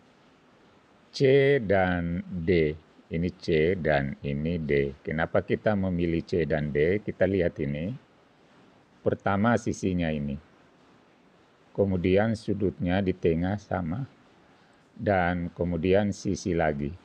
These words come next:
Sehingga kekongruenannya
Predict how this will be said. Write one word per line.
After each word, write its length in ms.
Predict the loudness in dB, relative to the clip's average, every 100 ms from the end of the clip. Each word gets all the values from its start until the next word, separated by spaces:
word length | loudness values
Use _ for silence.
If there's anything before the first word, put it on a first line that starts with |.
| _ -20 _ _
Sehingga 880 | -20 -2 0 2 0 0 2 0 -2 -8 -14 -20 _ _ 0
kekongruenannya 1400 | 0 2 0 0 0 0 0 -2 -2 -2 0 0 0